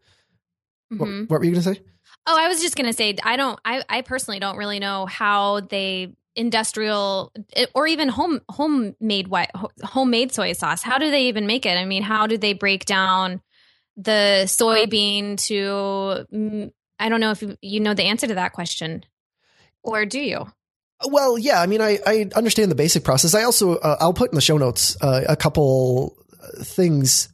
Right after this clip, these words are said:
Speaker 1: One, uh, the main thing that, that helps with, with making soy sauce is Aspergillus oryzae. And that is going to be the, the, the mold that is,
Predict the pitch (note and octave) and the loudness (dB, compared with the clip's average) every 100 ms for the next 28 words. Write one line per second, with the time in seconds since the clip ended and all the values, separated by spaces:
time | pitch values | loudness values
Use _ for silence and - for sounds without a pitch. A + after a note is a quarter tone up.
0 | _ - _ _ _ _ _ _ _ _ | _ -20 _ _ _ _ _ _ _ _
1 | _ - D3 G#3 G#3+ F3+ F3 - E3 D#3+ | _ -6 0 4 4 4 2 4 4 4
2 | E3 F#3+ G3+ F#3+ E3 C#3+ - C#3+ C#3 C3 | 4 4 4 2 4 2 0 0 2 4
3 | C#3+ - C#3 C3 - B2 B2+ C#3+ C3+ C3 | 2 2 0 0 -4 -2 -2 0 0 0
4 | B2 A#2+ G2+ _ _ _ _ _ _ - | 0 -2 -6 _ _ _ _ _ _ -2
5 | - G#3 F#3 C3+ B2 - - C3+ B2 C#3 | 2 4 6 6 4 4 2 2 4 2
6 | - C#3 C3+ - C#3 C#3 D#3+ F3+ G3+ - | 2 2 2 2 2 2 2 2 0 -4
7 | _ _ _ - C#3 C3 B2+ B2+ - C#3+ | _ _ _ -2 2 4 2 0 0 2
8 | C#3+ D3 C#3 C3+ B2+ - - C#3+ C#3 C3+ | 2 4 4 4 4 2 2 2 2 4
9 | C3+ B2+ B2+ B2 - - C3 A#2+ B2+ - | 2 4 2 2 -2 -2 0 0 -2 -4
10 | C#3 C3+ G3 F#3 D3+ C#3+ - C3+ - _ | -2 0 4 4 2 0 0 0 -2 _
11 | D3 C3+ B2 A#2+ - | 0 2 2 0 -4